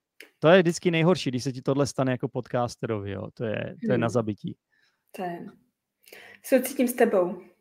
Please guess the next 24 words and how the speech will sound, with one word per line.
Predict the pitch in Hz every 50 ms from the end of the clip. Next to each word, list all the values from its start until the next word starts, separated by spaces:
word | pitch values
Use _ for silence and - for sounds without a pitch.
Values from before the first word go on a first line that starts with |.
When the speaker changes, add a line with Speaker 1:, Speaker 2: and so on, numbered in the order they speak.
| _ _ _ _ _ _ _ _ _ _ _ -
Speaker 1:
Teď | - 123 -
mám | 214 226 220
pocit, | 240 208 - 226
že | 202 226 208
to | -
je | 220 208
trošku | - 202 196 - - - 190
od | 190 185 -
tebe | - 208 185 196
jako | 190 175 - 196
nějaký | 190 185 185 180 202 190
sarkasmus, | - - 185 175 170 - - 220 185 156 151 135 123 117 - -
nebo | 120 117 120 120 120 120
nevím, | - 156 - -
Speaker 2:
Myslíš? | 117 113 - - - 233 240 285
Speaker 1:
Dančo, | - 220 220
no. | 226 127 131 - - - 392 381 453 403 - - 427
Nevím, | - 202 170 151 131 120 - -
jo. | - 113 110 110 110 113
Nejsem, | 127 131 139 147 - - 185 180
Speaker 2:
<laughs> |
Mě | 294 277
Speaker 1:
nejsem | 294 233 156 - 339 -
Speaker 2:
docela, | - -